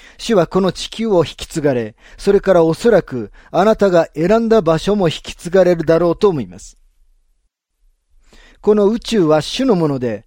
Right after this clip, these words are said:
主に属しているのです。一つの石が人手によらずに山から切り出されというこの石は、他ならぬ主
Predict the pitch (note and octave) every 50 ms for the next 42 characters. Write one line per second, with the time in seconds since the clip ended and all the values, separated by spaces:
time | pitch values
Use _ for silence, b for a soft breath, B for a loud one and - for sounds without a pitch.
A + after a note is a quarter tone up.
0 | _ _ - - - - C4 B3+ G3+ E3+ C3+ - D3 C#3+ - - G3+ - - -
1 | - G3+ E3 C#3+ A#2 G2 - - - - - - _ _ _ _ _ _ _ _
2 | _ _ _ _ _ _ _ _ _ _ _ _ _ _ _ _ _ _ _ _
3 | _ - _ b b b b b b b b b b b b - - - C4+ -
4 | - G#3+ F#3 E3 D#3+ D3+ - - D3 C3 C#3 B2+ A2+ - - _ _ - - -
5 | - B3+ A3 A#3 A3 G#3 F#3+ E3 D#3 D#3+ E3 F3 F3+ D#3+ D#3+ E3 D#3+ D3+ D3+ C3+
6 | - C#3+ A#2+ B2 C#3+ E3 G3+ A3 A#3 - G#3+ G3+ G3+ F3+ - - - D3 E3 E3+
7 | E3+ E3+ C#3+ - C#3 A#2+ A2 G#2+ - _ _ _ _ - - - G3+ G#3 G3+ F#3
8 | D#3+ - - F3+ F3+ F3 D#3 - - C#3 D3 E3 G3 G#3 b b b b b b
9 | - - D#3+ D#3+ - A3 A#3 A#3+ A#3 A3 G#3+ G3+ F#3 F#3+ F3+ D#3 - - - A#3
10 | - -